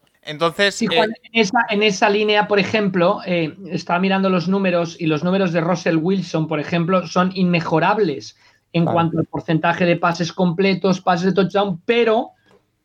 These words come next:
Speaker 2: trece intercepciones. Lo que dices de proteger el balón, ahí es donde Wilson está fallando esta
Speaker 3: Claro.
Speaker 2: temporada.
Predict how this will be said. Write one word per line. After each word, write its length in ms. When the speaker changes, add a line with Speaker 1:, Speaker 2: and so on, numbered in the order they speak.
Speaker 2:
trece 320
intercepciones. 720
Lo 120
que 100
dices 300
de 80
proteger 500
el 120
balón, 340
ahí 160
es 80
donde 180
Wilson 400
está 240
fallando 400
esta 160
Speaker 3:
Claro. 160
Speaker 2:
temporada. 460